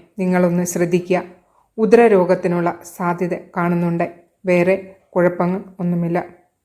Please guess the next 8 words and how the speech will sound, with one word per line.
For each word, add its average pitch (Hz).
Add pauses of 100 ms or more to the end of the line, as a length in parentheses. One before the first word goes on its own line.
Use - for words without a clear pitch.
(220)
വിദ്യാർത്ഥികൾക്ക്, 196 (240)
വിദ്യാർത്ഥികളുടെ 180
പഠനം 185
നോക്കുന്നത് 180 (200)
അഞ്ചാം 180
ഭാവം. 180 (480)
അഞ്ചാം 240
ഭാവത്ത് 180